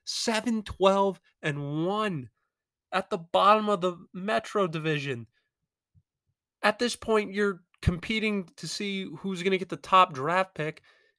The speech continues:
in, in this year's draft and try to draft Connor Bedard.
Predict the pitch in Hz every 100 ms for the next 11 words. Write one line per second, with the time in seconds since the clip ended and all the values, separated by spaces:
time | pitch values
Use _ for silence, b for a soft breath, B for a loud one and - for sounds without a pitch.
0 | b 156 160 160 151 170 - 185 160 123
1 | 120 165 170 165 147 127 - - 165 160
2 | 123 131 165 165 - 160 170 151 139 135
3 | 180 170 117